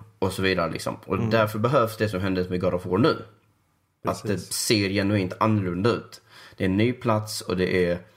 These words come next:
Speaker 1: Hela perspektivet är ändrat. Så att upplägg,
Speaker 2: Mm.
Speaker 1: det verkar, det kommer inte kännas på samma sätt. Och det är viktigt, tycker jag. Du måste förnya din serie. Du kan inte hålla på med några, Uncharted tycker jag verkligen om. Men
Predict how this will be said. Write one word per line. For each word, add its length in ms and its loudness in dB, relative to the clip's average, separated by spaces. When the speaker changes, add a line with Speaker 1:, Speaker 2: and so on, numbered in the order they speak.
Speaker 1:
Hela 240 2
perspektivet 640 0
är 60 2
ändrat. 420 -2
Så 140 -4
att 120 -4
upplägg, 420 0
Speaker 2:
Mm. 40 -2
Speaker 1:
det 60 -2
verkar, 380 -2
det 100 -6
kommer 160 2
inte 80 0
kännas 420 0
på 80 -16
samma 220 -2
sätt. 260 -8
Och 80 -4
det 320 2
är 40 0
viktigt, 500 -6
tycker 240 -10
jag. 100 -4
Du 120 -2
måste 300 0
förnya 440 2
din 140 -4
serie. 460 -2
Du 120 -8
kan 200 0
inte 140 0
hålla 200 0
på 240 -2
med 140 0
några, 160 -4
Uncharted 840 2
tycker 220 -4
jag 40 2
verkligen 260 0
om. 300 -2
Men 340 -4